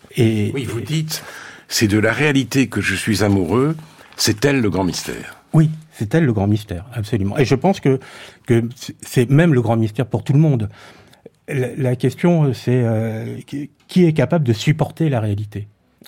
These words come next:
Speaker 1: Et je pense qu'on, on, on a tous des difficultés à supporter, euh, le tragique de l'existence, le tragique social, euh, de l'existence, et, mais, mais aussi le tragique du fait que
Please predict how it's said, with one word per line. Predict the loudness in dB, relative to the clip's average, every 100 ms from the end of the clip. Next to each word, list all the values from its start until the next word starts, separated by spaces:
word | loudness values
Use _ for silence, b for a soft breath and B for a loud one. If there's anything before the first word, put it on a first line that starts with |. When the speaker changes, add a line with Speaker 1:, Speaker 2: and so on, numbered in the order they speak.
| -4
Speaker 1:
Et |
je | -2
pense | 2 2
qu'on, | 2 0
on, | 0 -2 -4 -4 -4 -4 -8 -12 -12 -4
on | 0
a | 2
tous | 2 2
des | 2
difficultés | 0 -2 -2 -2 -2
à | -2
supporter, | -2 -4 -4 -2 -2 0
euh, | 0 0
le | -2
tragique | -2 0 0 0 -2
de | -2
l'existence, | -2 -2 -6 -4 -6 -4
le | -6
tragique | -2 -2 0
social, | 0 0 2 2 2
euh, | 0 0
de | 0
l'existence, | -2 -2 -4 -4 -4 -2
et, | -4
mais, | -4 -4 -6
mais | -8
aussi | -8 -6
le | -6
tragique | -6 -8 -8 -8
du | -10
fait | -10 -10
que | -8 -8 -6